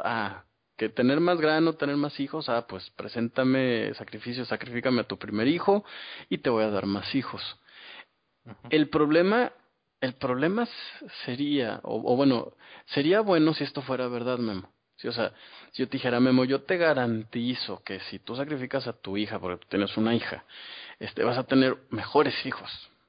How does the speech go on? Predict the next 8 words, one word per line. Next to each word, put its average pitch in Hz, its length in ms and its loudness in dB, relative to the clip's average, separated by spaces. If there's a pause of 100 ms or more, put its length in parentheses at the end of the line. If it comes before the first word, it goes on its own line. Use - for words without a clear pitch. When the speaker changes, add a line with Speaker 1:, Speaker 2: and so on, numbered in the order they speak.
(260)
Speaker 1:
Bueno, 202 280 -4
pues - 140 -10
se 127 80 -6
justificaría 117 880 0
a 110 60 4
lo 104 160 -2
mejor, 98 420 0
¿no? 92 280 -8